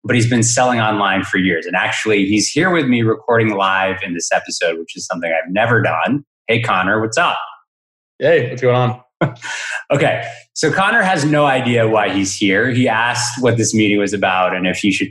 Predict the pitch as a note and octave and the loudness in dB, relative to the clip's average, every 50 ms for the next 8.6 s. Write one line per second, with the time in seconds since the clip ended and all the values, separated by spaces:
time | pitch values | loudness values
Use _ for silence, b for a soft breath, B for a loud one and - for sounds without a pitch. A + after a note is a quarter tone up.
0 | - - - F#3 F3 D#3+ C#3 - A2+ G#2+ F#2 F2+ F2+ F2 - F2+ E2+ E2 F#2+ A#2+ | -8 -6 0 0 2 2 2 0 0 0 0 0 -2 -2 -2 -2 -2 0 0 -2
1 | C3 B2+ - - F#2+ F2+ - - F#2 E2 E2+ E2 - - - - F2+ E2+ E2 F#2+ | -2 -4 -2 -2 -2 -2 0 0 0 0 0 0 -2 -4 -4 -4 -6 -4 -2 -2
2 | F2+ F2+ G2 - - A2 A2 A#2 C3 - - - C#3+ B2+ A#2+ A#2+ A#2+ A2+ A#2 - | 0 0 0 0 0 -2 -2 0 -2 -2 -2 -2 0 2 2 2 2 0 0 -2
3 | - - - - - D3+ - - - F2+ E2+ - - - B2 A2+ A#2+ D3 C#3+ C#3 | -2 -2 -2 -2 -2 -4 -2 0 0 0 0 0 -2 -2 -2 -2 0 0 0 0
4 | B2 F#2+ E2+ - - - - _ _ _ _ _ _ _ - - C3 C#3 C3+ A#2+ | 0 -2 -4 -6 -10 -16 -20 _ _ _ _ _ _ _ -2 0 2 2 2 2
5 | C3+ C3 B2+ A#2+ A#2 A#2 A2 G#2 G2 G2 F#2 F2 F#2 - G#2+ F2+ F2 - F#2+ F#2 | 2 2 2 2 2 2 2 0 0 0 0 -2 -2 0 0 0 0 -2 -4 -4
6 | F#2 G2+ - - - - - - - - - - - A2 A#2+ - _ _ _ _ | -2 -2 -4 -4 -6 -10 -10 -8 -8 -8 -8 -10 -10 -10 -10 -12 _ _ _ _
7 | _ _ _ _ _ _ - C3 A#2+ A2+ G#2+ G#2+ A2 A2+ - - A#2 A#2 A#2 A#2+ | _ _ _ _ _ _ -2 0 2 2 2 2 -2 -4 -4 -2 -2 0 2 2
8 | A#2 A#2 A#2 - - A2+ A2+ A#2+ A2+ A2 A2+ A2+ | 2 0 0 0 -4 -2 0 2 0 0 0 -4